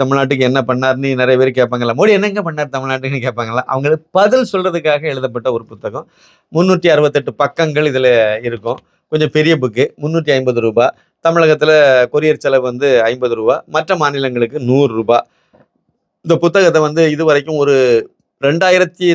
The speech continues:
நானூறுக்கு மேற்பட்ட புத்தகங்கள் வந்து வாங்க, வாங்கியிருக்காங்க. வாங்கினவங்க எல்லாம் ரொம்ப சிறப்பா இருக்குன்னு தான் சொல்லியிருக்காங்க. பலர் வந்து வாங்கி மற்றவங்களுக்கு கொடுக்குறாங்க. கண்டிப்பாக தேர்தலுக்கு முன்னாடி ஒரு புத்தகமாவது வாங்கி யாருக்காவது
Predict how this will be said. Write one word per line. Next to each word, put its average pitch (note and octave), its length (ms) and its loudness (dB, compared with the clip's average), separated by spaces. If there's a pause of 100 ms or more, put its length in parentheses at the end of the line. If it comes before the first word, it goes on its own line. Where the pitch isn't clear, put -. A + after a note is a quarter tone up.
நானூறுக்கு D#3+ 600 0
மேற்பட்ட C3+ 460 0
புத்தகங்கள் B2+ 480 0
வந்து B2+ 180 0 (180)
வாங்க, B2+ 300 -2 (220)
வாங்கியிருக்காங்க. B2+ 540 -2 (480)
வாங்கினவங்க D#3+ 520 0
எல்லாம் E3+ 260 -4
ரொம்ப C3+ 200 -12
சிறப்பா C3 280 0
இருக்குன்னு B2 280 -4
தான் B2 100 -18
சொல்லியிருக்காங்க. A2+ 460 -12 (300)
பலர் F3+ 280 2
வந்து D#3+ 220 -6
வாங்கி D3 260 -6
மற்றவங்களுக்கு B2 460 -8
கொடுக்குறாங்க. A#2+ 420 -10 (480)
கண்டிப்பாக D#3 600 2 (560)
தேர்தலுக்கு G#3 580 2
முன்னாடி D3+ 300 -10 (140)
ஒரு C3 160 -8
புத்தகமாவது E3 540 -2
வாங்கி E3+ 220 0
யாருக்காவது D#3 340 2